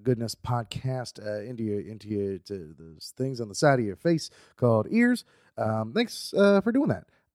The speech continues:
Um, of course, if you aren't already subscribed, you can head on over to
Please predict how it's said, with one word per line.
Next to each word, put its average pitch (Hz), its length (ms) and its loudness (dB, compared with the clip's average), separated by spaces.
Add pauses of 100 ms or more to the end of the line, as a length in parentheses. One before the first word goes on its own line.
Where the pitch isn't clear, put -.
Um, 113 440 -6 (100)
of 123 80 0
course, 143 320 6
if 117 140 0
you 120 100 2
aren't 123 160 0
already 117 240 0
subscribed, 131 460 -4
you 123 80 -18
can 104 160 -8
head 104 160 -12
on 104 180 -12
over 104 200 -10
to - 140 -20